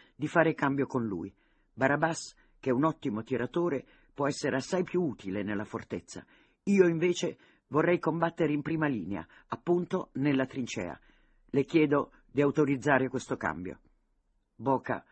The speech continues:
lo squadrò, poi gli disse: "Nonostante tutto, sei un bravo ragazzo, Gereb." "Autorizza il cambio?" "Sì." Gereb fece il saluto militare,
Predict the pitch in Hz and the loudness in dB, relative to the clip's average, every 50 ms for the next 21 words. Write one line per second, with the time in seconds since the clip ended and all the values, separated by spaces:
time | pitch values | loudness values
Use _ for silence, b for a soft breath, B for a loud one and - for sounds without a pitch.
0 | b b b - - 127 117 - - 135 131 107 113 104 101 - _ _ _ - | b b b -8 -6 -6 -6 -4 -2 -2 -2 -2 -2 -4 -4 -6 _ _ _ -4
1 | - 117 101 101 101 110 87 95 107 - - - 107 - _ _ _ _ _ _ | -2 -2 0 0 -2 -4 -4 -6 -8 -10 -10 -12 -12 -14 _ _ _ _ _ _
2 | _ _ _ _ _ _ _ _ - - 190 180 165 147 127 120 117 - - 123 | _ _ _ _ _ _ _ _ -16 -10 -6 -4 -2 -2 -2 -2 -2 -2 0 0
3 | 117 113 101 - 107 - - 110 101 _ - - 104 - b b b b b b | 0 0 -2 -6 -8 -8 -8 -12 -12 _ -8 -8 -8 -8 b b b b b b
4 | b _ - - - 139 117 110 113 107 107 110 107 98 95 98 95 92 80 80 | b _ -10 -4 0 0 2 2 0 -2 -2 -2 -2 -2 -2 -4 -4 -6 -6 -8
5 | 80 92 - - - 95 85 101 92 80 90 95 - - - _ _ _ _ _ | -10 -10 -10 -8 -10 -8 -6 -6 -8 -8 -8 -10 -12 -12 -20 _ _ _ _ _
6 | _ _ _ _ _ _ _ _ _ _ - 131 135 135 131 139 139 139 156 147 | _ _ _ _ _ _ _ _ _ _ 4 6 6 6 6 2 0 2 2 2
7 | 127 143 131 120 - - 143 120 113 120 120 123 127 - b b b b _ _ | 2 0 -2 0 2 2 2 2 2 0 -4 -4 -6 -8 b b b b _ _
8 | _ _ _ _ _ _ _ _ - - - 185 - - _ _ _ _ _ _ | _ _ _ _ _ _ _ _ -10 -4 -2 -2 -2 -2 _ _ _ _ _ _
9 | _ _ _ _ _ _ _ _ _ _ _ _ _ _ _ _ - - 139 147 | _ _ _ _ _ _ _ _ _ _ _ _ _ _ _ _ -6 2 4 4
10 | 139 139 147 135 - - _ - - 160 143 - - 123 - - 123 127 139 131 | 4 4 2 0 -2 -8 _ -6 -2 -2 -2 0 -2 -2 0 0 0 0 0 -2
11 | - 127 117 120 104 113 113 - 95 85 90 - 76 | -2 -2 -4 -2 -4 -4 -4 -4 -6 -6 -6 -8 -12